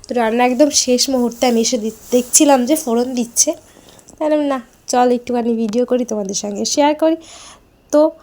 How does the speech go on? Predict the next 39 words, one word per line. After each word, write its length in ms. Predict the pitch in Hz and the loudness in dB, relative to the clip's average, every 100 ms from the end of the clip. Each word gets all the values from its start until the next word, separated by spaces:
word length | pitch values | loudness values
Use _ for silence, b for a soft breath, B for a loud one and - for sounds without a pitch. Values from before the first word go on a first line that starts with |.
| B B - | B B -2
আমি 160 | 262 | 0
বাবাকে 340 | 269 269 269 277 | 2 2 2 0
বললাম 520 | 240 254 285 233 233 | 0 0 2 0 -2
যে, 120 | 233 | -2
"তুমি 220 | 247 240 | -2 -2
যখন 220 | 254 254 | -2 0
রান্না 320 | 262 208 214 233 | -2 -2 -2 -2
করলে, 400 | 277 320 349 - b b | 0 2 2 0 b b
একটুখানি 400 | 208 - 254 262 | -14 -6 -4 -2
বেটে 300 | 240 202 214 | -2 -2 -2
দাও, 160 | 226 330 | 0 0
আমরা 200 | 240 220 | 0 -2
সবাই 200 | 226 220 | -4 -4
মিলে 220 | 233 294 | -2 0
একসঙ্গে 440 | 247 - 247 240 254 | 0 -2 -4 -2 -2
খেয়ে 340 | - 311 262 | 0 2 2
নিই, 180 | 202 196 b b b | 0 -8 b b b
কারণ 140 | - 320 | -2 0
আমাদের 260 | 269 262 294 | 2 0 -2
খাওয়া 300 | 262 233 247 | -4 -4 -2
হয়ে 240 | 254 254 | 0 2
গেছে, 220 | 269 - | 2 0
আমরা 120 | 415 285 | 0 0
বেশি 300 | 226 220 226 | -2 -4 -12
খাবো 340 | - 285 262 190 | -6 -2 0 -2
না।" 160 | 190 - _ _ _ _ _ _ _ _ _ - | -8 -14 _ _ _ _ _ _ _ _ _ -2
ও 140 | 311 285 | 4 6
বললো, 200 | 285 294 | 6 0
"না, 220 | 269 262 | -4 -6
তোরা 260 | 254 226 233 | -4 -4 -2
বেড়ে 220 | 233 233 | -2 -4
খা।" 140 | 247 | -6
আমি 120 | 233 | -6
বললাম, 180 | 240 247 | -6 -6
"না, 160 | 214 233 | -6 -8
না, 120 | 233 | -8
তুমি 180 | 233 214 | -8 -10
একটু 200 | 208 220 | -8 -10
দাও, 340 | 208 208 196 | -8 -10 -10